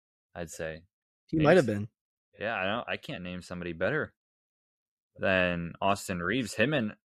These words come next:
Speaker 1: Hachimura are two young guys to build ar-, around, I'd say,
Speaker 2: That's what I'm
Speaker 1: but
Speaker 2: saying. Keep 'em. Keep both of 'em.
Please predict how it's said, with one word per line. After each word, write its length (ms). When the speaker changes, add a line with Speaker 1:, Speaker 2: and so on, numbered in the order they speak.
Speaker 1:
Hachimura 840
are 120
two 220
young 300
guys 340
to 80
build 280
ar-, 140
around, 360
I'd 160
say, 300
Speaker 2:
That's 20
what 80
I'm 60
Speaker 1:
but 20
Speaker 2:
saying. 380
Keep 240
'em. 160
Keep 240
both 240
of 100
'em. 220